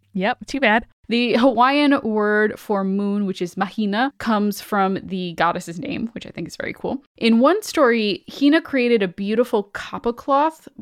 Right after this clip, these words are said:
Speaker 2: out of the bark of banyan trees. Kapa or tapa was used for clothing primarily, and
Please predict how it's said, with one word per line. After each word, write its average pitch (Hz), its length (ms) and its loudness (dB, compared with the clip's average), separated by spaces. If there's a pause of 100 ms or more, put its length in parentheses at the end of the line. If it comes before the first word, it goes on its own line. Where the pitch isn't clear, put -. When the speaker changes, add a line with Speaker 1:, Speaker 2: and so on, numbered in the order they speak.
(120)
Speaker 2:
out 190 160 0
of 170 100 -8
the 185 140 -6
bark 180 360 0
of 170 280 -4
banyan 208 340 0
trees. 277 380 -4
Kapa 220 320 0
or 190 200 0
tapa 180 680 0
was 170 360 -8
used 185 340 -6
for 170 260 -6
clothing 208 540 -4
primarily, 226 800 -2
and 175 440 -2